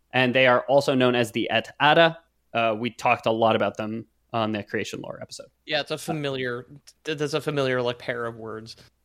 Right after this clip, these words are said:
Speaker 1: Yeah. So, uh, what are Daedra? The Daggerfall strategy guide, called the Daggerfall <laughs> Chronicles by Ronald Warto, has this to say on them.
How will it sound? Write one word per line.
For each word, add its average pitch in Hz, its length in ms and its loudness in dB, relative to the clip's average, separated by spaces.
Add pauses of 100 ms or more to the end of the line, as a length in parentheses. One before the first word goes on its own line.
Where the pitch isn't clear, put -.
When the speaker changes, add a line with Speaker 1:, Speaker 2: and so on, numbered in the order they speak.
(360)
Speaker 1:
Yeah. - 160 2 (320)
So, 156 400 6
uh, 151 460 8
what 175 420 6
are 123 520 4 (380)
Daedra? 101 500 -12 (720)
The 117 380 0 (320)
Daggerfall 170 840 4
strategy 139 680 2
guide, 107 460 2 (240)
called 113 260 4
the 117 100 -2
Daggerfall 113 420 2
<laughs> - 20 -16
Chronicles 175 580 0
by 110 260 2
Ronald 117 420 4
Warto, 127 640 6
has 120 200 0
this - 220 -2
to - 80 -6
say - 140 -8
on 80 140 -12
them. 82 140 -16